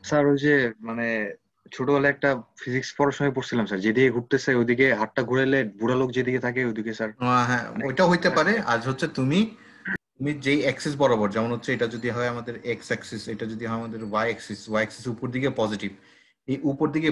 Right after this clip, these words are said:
Speaker 2: পজিটিভ বরাবর তাকালে দেখবা এই রোটেশনটা হচ্ছে কাউন্টার ক্লকওয়াইজ। তাহলে বুঝবা সেটা হচ্ছে আমাদের পজিটিভ রোটেশন।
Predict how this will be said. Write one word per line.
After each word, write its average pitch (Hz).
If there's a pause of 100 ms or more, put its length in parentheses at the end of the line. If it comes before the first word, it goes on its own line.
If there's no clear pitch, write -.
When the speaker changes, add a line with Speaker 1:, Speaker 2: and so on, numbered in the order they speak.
Speaker 2:
পজিটিভ 139
বরাবর 156
তাকালে 135
দেখবা 135
এই 131
রোটেশনটা 127
হচ্ছে 131
কাউন্টার 117
ক্লকওয়াইজ। 95 (1160)
তাহলে 113
বুঝবা 127
সেটা 110
হচ্ছে 107
আমাদের 107 (100)
পজিটিভ 110
রোটেশন। 101